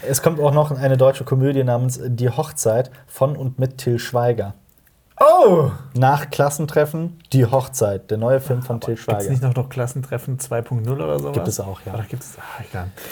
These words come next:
Speaker 1: Lass uns nicht
Speaker 2: Ja.
Speaker 1: darüber sprechen, sondern vielmehr
Speaker 2: Lass
Speaker 1: über
Speaker 2: doch mal eine Review-Reihe machen zu den miesesten Till Schweiger-Filmen und, äh,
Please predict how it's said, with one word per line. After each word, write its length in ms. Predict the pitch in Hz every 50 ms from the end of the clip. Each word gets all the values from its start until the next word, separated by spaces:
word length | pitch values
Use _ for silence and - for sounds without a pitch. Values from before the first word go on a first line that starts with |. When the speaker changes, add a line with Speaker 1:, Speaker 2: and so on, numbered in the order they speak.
| - -
Speaker 1:
Lass 240 | 143 190 254 - 311
uns 120 | 294 -
nicht 120 | - 302 269
Speaker 2:
Ja. 80 | 269 269
Speaker 1:
darüber 200 | 247 254 240 240
sprechen, 360 | 240 - 254 254 240 208 180
sondern 220 | 165 180 185 190 185
vielmehr 640 | - - 226 240 247 226 208 180 175 180 190 196 196 - - -
Speaker 2:
Lass 240 | 139 156 214 190 196
Speaker 1:
über 80 | 202 220
Speaker 2:
doch 100 | 254 247 269
mal 140 | 262 262 247 240
eine 220 | 220 220 226 214
Review-Reihe 600 | 202 180 208 247 226 190 180 151 139 131 135 139
machen 340 | 135 139 139 143 - 196 185
zu 120 | - 165 139
den 220 | 143 135 139 139 139
miesesten 680 | 143 185 208 190 208 185 185 - - 175 165 160 156 147
Till 220 | 131 156 156 147
Schweiger-Filmen 720 | - - 156 135 139 131 117 107 - - 123 113 110 110 113
und, 320 | 120 127 120 - - -
äh, 80 | -